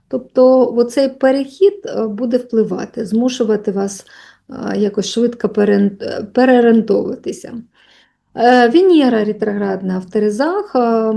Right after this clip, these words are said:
вона трошки може вас повертати до минулих, е,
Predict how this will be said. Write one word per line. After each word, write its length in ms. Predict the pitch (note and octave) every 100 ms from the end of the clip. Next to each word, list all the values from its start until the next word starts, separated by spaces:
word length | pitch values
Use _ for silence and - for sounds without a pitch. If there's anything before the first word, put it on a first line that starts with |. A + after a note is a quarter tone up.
| A3 A3+ -
вона 600 | A3 B3 C4+ D4 D4+ D4
трошки 500 | C4+ - C#4 C#4 -
може 440 | A3 A3+ A#3+ A#3 A3+
вас 180 | G#3+
повертати 640 | G#3+ G#3+ G#3 G#3 A3+ A3+ A3+
до 140 | G3
минулих, 720 | F#3+ F#3+ G3 G#3 G#3 G3+ G3 _ _ _ _ _ _
е, 40 | G#3